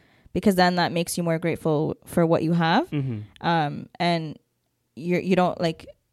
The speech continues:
Speaker 1: you know, it reminds you, like, this is, you know,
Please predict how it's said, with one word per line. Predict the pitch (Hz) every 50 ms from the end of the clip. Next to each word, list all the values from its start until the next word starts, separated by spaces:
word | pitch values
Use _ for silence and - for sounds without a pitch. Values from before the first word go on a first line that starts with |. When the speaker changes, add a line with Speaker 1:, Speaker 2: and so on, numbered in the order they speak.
| _ - _ -
Speaker 1:
you | - 185
know, | 185 180
it | 170 - 151 185 180 190
reminds | 190 190 175 180 190 220 190 175
you, | 160 160
like, | 156 156 156 175 -
this | 180 180 -
is, | 170 165 185 202 - -
you | - - 165 160
know, | 160 156 202 285 320 285